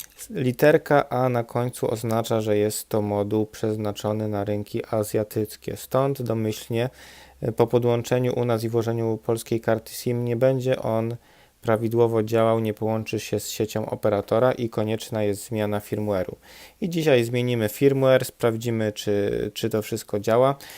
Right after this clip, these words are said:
Do zmiany firmware'u będę używał, mm, konwertera, e, F T dwa trzy dwa R L, dostępny również w naszej ofercie. Posiada on zworkę, dzięki której możemy przestawić napięcie,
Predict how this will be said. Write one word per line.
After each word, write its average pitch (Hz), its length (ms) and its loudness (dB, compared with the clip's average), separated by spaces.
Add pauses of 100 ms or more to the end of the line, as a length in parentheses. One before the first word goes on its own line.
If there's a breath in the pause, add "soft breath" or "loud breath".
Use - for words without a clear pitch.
(200 loud breath)
Do 135 100 4
zmiany 127 280 0
firmware'u 113 540 2
będę 107 320 2
używał, 107 680 2
mm, 107 960 -6
konwertera, 110 880 2 (680 loud breath)
e, 117 260 -2
F 120 240 -2
T 107 380 2
dwa 113 380 0
trzy - 260 -4
dwa 113 300 2
R - 260 -4
L, 156 320 2 (1120 loud breath)
dostępny 117 540 -2
również 107 380 -2
w - 40 -18
naszej - 300 -6
ofercie. 123 580 -2 (1160 loud breath)
Posiada 123 440 2
on 110 280 -2
zworkę, 117 600 0
dzięki 120 280 -4
której 117 280 0
możemy 113 340 0
przestawić 110 520 -4
napięcie, 110 760 0